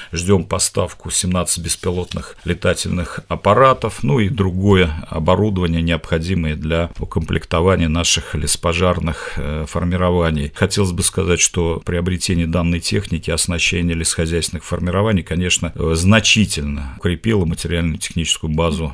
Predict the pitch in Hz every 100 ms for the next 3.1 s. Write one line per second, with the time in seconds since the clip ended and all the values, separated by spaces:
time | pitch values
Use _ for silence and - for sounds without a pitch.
0 | - 82 78 - 80 71 69 - 92 -
1 | 101 101 107 101 98 95 98 98 101 110
2 | - 101 - 139 117 101 82 82 90 82